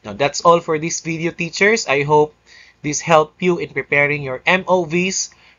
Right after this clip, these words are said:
for your portfolio on our P M S objective number two.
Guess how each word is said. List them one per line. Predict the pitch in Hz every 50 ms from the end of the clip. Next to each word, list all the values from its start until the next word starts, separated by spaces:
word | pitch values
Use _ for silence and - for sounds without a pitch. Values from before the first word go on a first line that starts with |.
| _
for | _ - 147 143 143
your | 139 139 147
portfolio | 156 - 233 240 233 - - 190 180 175 170 170 165 165 165
on | 147 127 131 -
our | - 117 120
P | 120 - 175 170
M | 170 170 165 165
S | 165 175 196 202 - -
objective | - 120 113 107 107 - 147 147 143 - - 185 202 226 240 214 - _
number | 135 135 135 139 143 147 160 156
two. | 151 - - 131 104 92 82